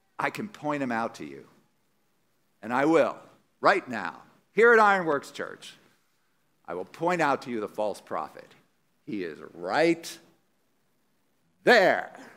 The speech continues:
I don't mean the communion table. I'm not meaning that. What's on the communion table? It's right here. This little black mirror,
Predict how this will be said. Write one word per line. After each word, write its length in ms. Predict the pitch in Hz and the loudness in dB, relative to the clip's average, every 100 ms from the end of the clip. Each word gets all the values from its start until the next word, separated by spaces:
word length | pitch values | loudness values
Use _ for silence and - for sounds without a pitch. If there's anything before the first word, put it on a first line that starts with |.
| _ _ _ _ _ _ _ _ _ _ _ _ _ _ _ _ _ - | _ _ _ _ _ _ _ _ _ _ _ _ _ _ _ _ _ -8
I 180 | 101 113 | -4 0
don't 180 | 156 160 | 0 0
mean 160 | 151 | -2
the 80 | 135 | -2
communion 460 | - 113 127 117 - | -4 -6 -6 -6 -10
table. 460 | - 85 73 64 - - _ _ | -12 -12 -10 -14 -16 -20 _ _
I'm 100 | 95 | -12
not 220 | 104 120 110 | -8 -6 -6
meaning 240 | 104 95 | -10 -10
that. 240 | 87 - - | -12 -16 -10
What's 180 | - 165 | -4 2
on 180 | 170 160 | 2 2
the 60 | |
communion 340 | - 113 98 85 | -4 -8 -10 -12
table? 400 | - 73 67 - _ _ _ | -12 -12 -14 -20 _ _ _
It's 140 | 127 113 | -14 -10
right 560 | 110 156 180 170 - - _ - | 0 4 4 2 -6 -20 _ -12
here. 580 | - 214 127 92 73 - _ _ _ _ _ _ _ _ _ _ _ _ _ _ _ _ _ _ | 0 2 2 0 -8 -16 _ _ _ _ _ _ _ _ _ _ _ _ _ _ _ _ _ _
This 380 | 110 131 123 - - _ _ _ - | -2 -2 -2 -10 -20 _ _ _ -10
little 480 | 120 143 214 214 | -2 2 4 4
black 440 | 156 165 165 160 143 | 2 2 4 2 -2
mirror, 540 | 135 104 80 71 - | -2 -2 -4 -8 -12